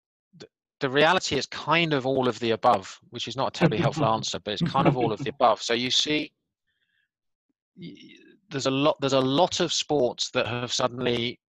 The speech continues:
Speaker 1: realized that if they don't get some investment in some form, they ain't gonna, or not necessarily sports themselves, although yes, sports themselves, but organisations around sport, rights holders and so forth,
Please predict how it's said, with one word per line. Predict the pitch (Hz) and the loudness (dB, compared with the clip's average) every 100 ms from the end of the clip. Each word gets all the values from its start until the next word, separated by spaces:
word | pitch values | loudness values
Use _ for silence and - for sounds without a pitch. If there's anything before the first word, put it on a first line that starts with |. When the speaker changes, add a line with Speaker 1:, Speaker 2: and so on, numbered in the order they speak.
| _ _ _ _ _ | _ _ _ _ _
Speaker 1:
realized | 135 127 127 123 120 113 110 - | -2 2 4 4 4 4 2 -2
that | 117 110 - _ _ _ | 0 0 -4 _ _ _
if | 131 - | -8 -2
they | 123 | 0
don't | 139 143 143 _ _ _ - | 2 0 -2 _ _ _ -4
get | 131 - | -2 0
some | - 120 | -2 -4
investment | 117 107 - 113 104 _ | -4 -2 -2 -4 -8 _
in | 127 | -10
some | - 127 110 | -4 -2 -2
form, | 107 131 110 90 95 98 _ _ _ _ | -4 -6 -4 -6 -10 -14 _ _ _ _
they | 107 113 113 | -4 0 0
ain't | 110 90 | 0 -6
gonna, | 101 98 120 | -10 -10 -10
or | 113 - 92 | -12 -14 -20
not | 87 73 - 110 | -20 -18 -14 -10
necessarily | - 113 104 | -8 -6 -8
sports | - 110 - | -8 -10 -10
themselves, | 98 104 107 135 117 | -6 -2 -2 -4 -8
although | 98 | -10
yes, | 101 110 - | -8 -8 -8
sports | - 104 - | -10 -14 -16
themselves, | 98 92 101 90 92 | -10 -6 -6 -6 -8
but | 107 104 - - - - - | -8 -8 -10 -16 -16 -16 -8
organisations | 127 117 113 113 110 101 98 | -6 -2 0 0 0 -2 -4
around | 104 101 104 | -2 -2 -4
sport, | - 101 92 | -8 -10 -10
rights | 101 104 92 | -6 -6 -4
holders | - 95 92 | -6 -10 -12
and | 90 | -10
so | - 95 | -10 -10
forth, | - - - | -12 -16 -18